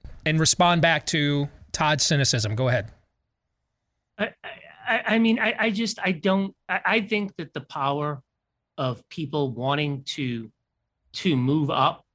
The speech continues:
Speaker 2: and smell, you know, blood in the ocean
Speaker 1: See, I
Speaker 2: and
Speaker 1: agree with you.
Speaker 2: sharks
Speaker 1: Yep.
Speaker 2: is too powerful.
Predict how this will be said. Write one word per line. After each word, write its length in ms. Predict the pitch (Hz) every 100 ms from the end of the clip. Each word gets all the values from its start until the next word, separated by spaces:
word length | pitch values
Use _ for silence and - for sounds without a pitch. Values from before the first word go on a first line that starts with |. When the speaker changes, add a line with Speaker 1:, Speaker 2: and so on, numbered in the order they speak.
| _ _ _ _ _
Speaker 2:
and 460 | 156 135 127 117 113
smell, 640 | - - 151 143 143 131 - _ -
you 100 | 131
know, 200 | 113 101 _ 135
blood 320 | 127 147 151
in 120 | 147
the 140 | 131 127
ocean 300 | 135 - 151
Speaker 1:
See, 140 | 143
I 80 | 135
Speaker 2:
and 80 | 123
Speaker 1:
agree 140 | 127
with 200 | 120 117
you. 80 | 98
Speaker 2:
sharks 160 | 90 - -
Speaker 1:
Yep. 220 | 120 -
Speaker 2:
is 240 | 156 139
too 560 | - - 151 160 151 131 _ _ -
powerful. 680 | 151 139 147 160 160 151